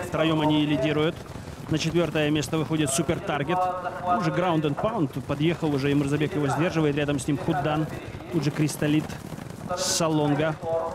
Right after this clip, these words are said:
Остальные кучно. Лилихаммер выходит вперёд при выходе на противоположную прямую. Супер Таргет, э, вторым, тут же рядом с ним по бровке Хайшторм.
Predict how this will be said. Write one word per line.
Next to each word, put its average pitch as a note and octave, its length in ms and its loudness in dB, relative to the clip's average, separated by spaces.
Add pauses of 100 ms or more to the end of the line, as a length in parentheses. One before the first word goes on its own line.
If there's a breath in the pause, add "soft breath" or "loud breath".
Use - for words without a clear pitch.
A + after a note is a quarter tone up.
(440)
Остальные F3 460 2
кучно. - 340 0 (680)
Лилихаммер A3 560 2
выходит F3 320 2
вперёд F3+ 300 2
при F#3 100 2
выходе F3 240 4
на F3 100 2
противоположную D#3+ 680 2
прямую. D#3 520 2 (260)
Супер D#3+ 300 0
Таргет, D#3 400 0 (120)
э, D3 300 2
вторым, D#3 360 0
тут D#3 160 2
же D#3+ 80 4
рядом D3+ 240 2
с - 80 -2
ним D3+ 80 2
по D3 120 0
бровке D#3 300 0
Хайшторм. D#3 540 0